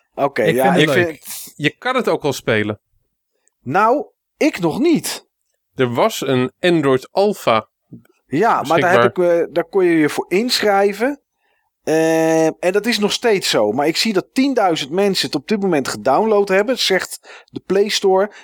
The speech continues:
Speaker 1: Maar ik heb alleen een registratie staan. Maar ik kan het nog niet, ik kan het, ik kan het nog niet downloaden. Misschien
Speaker 3: Oké.
Speaker 1: dat ze mensen uitkiezen of zo, of per land. Er staat ook binnenkort beschikbaar. Want ik heb het wel gelijk gedaan, dat moet ik wel eerlijk zeggen. Eh, puur omdat ik het even wilde zien.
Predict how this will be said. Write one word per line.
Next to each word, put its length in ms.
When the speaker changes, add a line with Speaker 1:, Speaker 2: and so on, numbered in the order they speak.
Speaker 1:
Maar 160
ik 120
heb 140
alleen 320
een 80
registratie 760
staan. 320
Maar 140
ik 160
kan 160
het 140
nog 200
niet, 340
ik 180
kan 140
het, 100
ik 160
kan 160
het 100
nog 120
niet 140
downloaden. 380
Misschien 240
Speaker 3:
Oké. 100
Speaker 1:
dat 100
ze 220
mensen 400
uitkiezen 600
of 100
zo, 220
of 180
per 200
land. 340
Er 60
staat 260
ook 140
binnenkort 440
beschikbaar. 1000
Want 140
ik 80
heb 140
het 120
wel 220
gelijk 380
gedaan, 440
dat 200
moet 180
ik 100
wel 220
eerlijk 300
zeggen. 520
Eh, 480
puur 200
omdat 300
ik 80
het 140
even 340
wilde 280
zien. 440